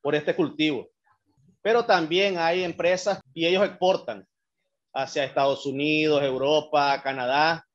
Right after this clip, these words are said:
ya tienen su mercado, ¿verdad? Eh, principalmente ellos exportan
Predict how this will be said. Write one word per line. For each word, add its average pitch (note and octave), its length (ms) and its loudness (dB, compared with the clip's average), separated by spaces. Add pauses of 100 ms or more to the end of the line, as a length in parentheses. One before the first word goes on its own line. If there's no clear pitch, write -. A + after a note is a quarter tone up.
(320)
ya C3+ 160 -4
tienen D#3+ 240 0
su F3 140 -6
mercado, E3 500 2
¿verdad? D#3 400 2
Eh, C#3 60 -4
principalmente G3 1000 -2
ellos G#3+ 160 2
exportan G#3 680 0